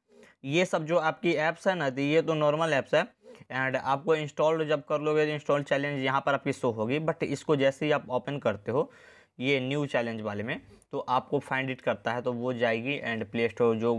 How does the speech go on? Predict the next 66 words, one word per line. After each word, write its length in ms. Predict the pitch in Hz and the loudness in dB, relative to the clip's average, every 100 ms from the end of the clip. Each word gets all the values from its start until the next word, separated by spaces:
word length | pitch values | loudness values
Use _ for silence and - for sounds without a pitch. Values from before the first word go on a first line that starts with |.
| 107 | -2
Chrome 240 | - 123 120 | -4 -4 0
साइट 200 | 120 120 | 0 0
अभी 160 | 117 | -4
खुलती 280 | 120 143 160 | -4 -4 -2
है 80 | 139 | -2
ना, 80 | 107 | -2
वो 160 | 107 | -2
प्ले 220 | 110 113 110 | -2 0 0
स्टोर 180 | - | 0
पर 100 | 104 | 0
जाएगी, 220 | 101 104 123 | 0 0 -2
इंस्टॉल 400 | 120 107 110 101 | -4 -4 -2 -2
कर 160 | 117 92 | -4 -8
लोगे, 260 | 92 127 - - - - | -4 -4 -6 -20 -18 -4
वो 120 | 117 | -2
यहाँ 200 | 113 113 | 0 -2
पर 120 | 110 | -4
शो 200 | - 107 | -4 -6
हो 100 | 104 | -4
जाएगी। 240 | 95 104 | -4 -4
तो 340 | 127 - - 123 | -6 -12 -8 -2
यहाँ 160 | 123 | -2
पर 100 | 117 | 0
मैंने 220 | 127 123 120 | -4 -2 -4
आपको 200 | 117 123 | -2 -4
क्विज 280 | - 127 - | 0 -4 -2
खेल 200 | 123 110 | -2 0
करके 180 | 110 | 0
बताया, 300 | 107 104 110 | 0 0 2
यहाँ 160 | 113 113 | 2 0
पर 160 | 120 113 | -2 -2
गेमर 380 | 104 110 120 117 | 0 -2 -2 -4
के 140 | 117 | -4
लिए 200 | 104 104 | -2 -2
है 60 | 117 | -2
तो 100 | 113 | -2
गेमिंग 380 | 107 110 120 107 | -2 -2 -4 -4
का 200 | 107 - - - 143 | -6 -6 -14 -14 -10
मैंने 160 | 117 110 | -4 0
बता 240 | 107 107 | 0 0
दिया। 200 | 101 113 127 214 170 | -2 -2 -2 -8 -4
And 180 | 151 151 | -4 0
क्विज 200 | 214 185 | 0 2
कितनी 280 | 202 190 196 | -2 0 0
आसान 320 | 175 151 135 | 2 0 -2
है, 80 | 131 | -4
सोच 240 | - 185 | -2 0
सकते 220 | 185 - | 0 2
हो, 80 | 135 | 0
बहुत 280 | 123 139 160 | 4 4 4
आसान 280 | 156 147 127 | 2 0 -2
है। 140 | 131 | 0
हमें 220 | 135 147 143 | -2 -2 -4
दो 120 | 143 | -4
सौ 140 | 156 | -4
कॉइन्स 280 | 143 143 135 | -2 -2 0
है 60 | 135 | -2
जो 100 | 131 | -2
तुरंत 320 | 127 127 113 | -2 -2 -2
दे 160 | 113 107 | 0 0
दिया, 200 | 110 117 | 2 2
एक 300 | 123 147 - | 2 -2 -2
क्वेश्चन 240 | 139 139 | -4 -4
का 160 | 127 120 | -2 -2
सौ 200 | - 117 | 0 -2
कॉइन्स। 240 | 113 110 | -2 -6